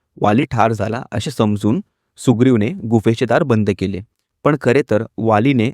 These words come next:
राक्षसाला ठार केले होते व वालीने सुग्रीवच्या या कृत्याला विश्वासघात समजले व यातून त्या दोघांमध्ये वितुष्ट निर्माण झाले. यानंतर अनिगुंडी गावातील श्री रंगनाथ स्वामी मंदिर, गगन महल आणि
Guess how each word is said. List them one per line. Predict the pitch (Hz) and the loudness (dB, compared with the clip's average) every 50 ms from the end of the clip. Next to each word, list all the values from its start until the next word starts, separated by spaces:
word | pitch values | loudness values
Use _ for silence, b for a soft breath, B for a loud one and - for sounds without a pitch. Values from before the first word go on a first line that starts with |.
| - - | -4 -4
राक्षसाला | - 110 104 98 - - 143 - 147 143 165 | -2 -2 -2 -2 -4 -10 -6 -4 -2 0 0
ठार | 165 - 123 107 104 - | 0 2 0 0 2 2
केले | 113 107 98 101 | 0 0 0 0
होते | 98 95 - - 90 95 - _ 123 | -2 -4 -6 -8 -10 -12 -6 _ 0
व | 120 113 | 0 2
वालीने | 107 107 107 113 120 143 147 123 110 135 - _ _ | 2 2 2 2 2 2 2 0 -2 -2 -6 _ _
सुग्रीवच्या | - - - 123 110 117 127 131 131 - 156 139 | -10 -4 -2 0 2 2 0 0 0 -2 -2 0
या | 127 135 147 - | 0 -2 -2 -2
कृत्याला | - 113 98 - - 135 113 104 101 101 - - - | -4 -4 -4 -2 0 0 0 0 -2 -4 -6 -8 -4
विश्वासघात | 117 117 - - 135 139 139 120 123 139 135 | -4 -4 -2 0 0 0 0 0 -2 -2 -2
समजले | - - 104 104 104 98 98 110 185 - _ _ _ _ _ - | -2 -2 -2 0 0 0 -2 -2 -4 -6 _ _ _ _ _ -2
व | 113 | 0
यातून | 117 113 110 107 - - 139 147 151 | 2 2 2 0 0 -2 -4 -2 0
त्या | 160 151 | -2 0
दोघांमध्ये | 120 113 107 110 117 113 107 101 165 175 | 2 2 0 2 0 0 0 0 -2 -2
वितुष्ट | 143 117 120 104 - 123 - - 151 | -2 -2 -2 0 0 -4 0 0 2
निर्माण | 143 123 107 104 104 104 104 | 2 2 2 2 2 2 2
झाले. | 101 107 95 101 95 107 - _ _ _ _ _ | 0 -2 -4 -6 -8 -10 -14 _ _ _ _ _
यानंतर | 120 123 147 160 165 131 117 104 - 104 113 117 - _ _ _ | 0 2 2 4 2 2 2 2 0 -2 -2 -2 -10 _ _ _
अनिगुंडी | - 110 117 131 143 143 151 147 139 160 151 - | -2 0 2 2 2 2 0 0 0 -2 0 2
गावातील | 104 101 101 107 104 - - 107 104 117 127 - | 0 2 2 2 0 0 -2 -4 -4 -4 -10 -14
श्री | - - 120 120 139 - - | -6 -2 -2 0 -2 -2 -4
रंगनाथ | - 117 113 110 113 123 135 151 151 | -4 -2 -2 0 0 0 0 -2 -2
स्वामी | - - 104 101 110 117 | -2 0 0 2 4 4
मंदिर, | 113 110 104 98 98 101 110 160 196 - _ _ _ _ - | 2 2 0 -2 -2 -4 -6 -6 -6 -10 _ _ _ _ -2
गगन | 113 113 107 127 139 | -2 0 2 2 2
महल | 123 110 104 104 101 104 151 - - _ _ _ _ _ | 2 2 2 2 0 0 -2 -4 -10 _ _ _ _ _
आणि | 113 113 107 104 123 175 | 0 0 2 2 0 -2